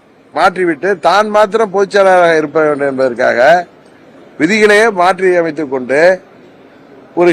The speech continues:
ஹிட்லர் போன்ற மனோபாவத்தோடு செயல்படுகின்ற பழனிசாமிக்கு துரோகத்தை பற்றி பேசுவதற்கு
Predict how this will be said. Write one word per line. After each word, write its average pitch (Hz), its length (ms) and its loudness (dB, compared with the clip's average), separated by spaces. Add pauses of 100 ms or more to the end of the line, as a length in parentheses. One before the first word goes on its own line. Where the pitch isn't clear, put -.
ஹிட்லர் 226 460 0
போன்ற 202 240 -2 (420)
மனோபாவத்தோடு 185 720 0
செயல்படுகின்ற 160 520 -4
பழனிசாமிக்கு 131 840 -4 (1400)
துரோகத்தை 254 580 4 (100)
பற்றி 233 240 -4 (140)
பேசுவதற்கு 214 500 0